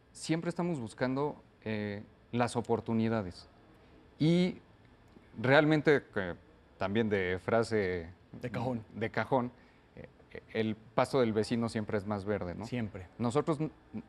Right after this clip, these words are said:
Speaker 1: no buscamos estar mirando el pasto del vecino,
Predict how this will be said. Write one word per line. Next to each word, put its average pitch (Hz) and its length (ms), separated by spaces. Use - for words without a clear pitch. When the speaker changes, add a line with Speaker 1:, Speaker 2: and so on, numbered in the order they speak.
Speaker 1:
no 135 240
buscamos 143 500
estar 123 220
mirando 120 400
el 98 120
pasto 113 320
del 107 140
vecino, 98 380